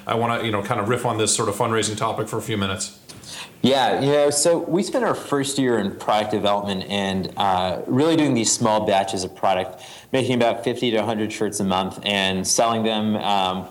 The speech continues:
Speaker 2: kind of doing these small trunk shows at business schools and different entrepreneurship events. And,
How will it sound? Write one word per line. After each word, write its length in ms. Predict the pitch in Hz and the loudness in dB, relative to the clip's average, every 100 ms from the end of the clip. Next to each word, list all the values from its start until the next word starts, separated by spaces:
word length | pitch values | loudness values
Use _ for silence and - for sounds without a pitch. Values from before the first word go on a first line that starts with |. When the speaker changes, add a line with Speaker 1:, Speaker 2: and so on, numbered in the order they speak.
| - | -6
Speaker 2:
kind 220 | 117 107 | -2 -2
of 60 | |
doing 160 | 110 110 | 0 0
these 120 | 107 | 0
small 260 | 107 110 107 | 2 0 2
trunk 200 | 110 107 | 0 0
shows 320 | 117 107 101 | 2 2 2
at 100 | 92 | 0
business 280 | 104 104 98 | 0 0 0
schools 520 | - 110 107 104 101 | 0 2 4 4 2
and 320 | 95 92 - - - | 2 0 -4 -14 -4
different 280 | 123 113 104 | 0 2 2
entrepreneurship 520 | 101 110 - 107 104 98 | 2 0 0 0 0 0
events. 380 | 98 98 98 | 0 0 0
And, 480 | - 104 101 101 95 | -2 0 2 0 -4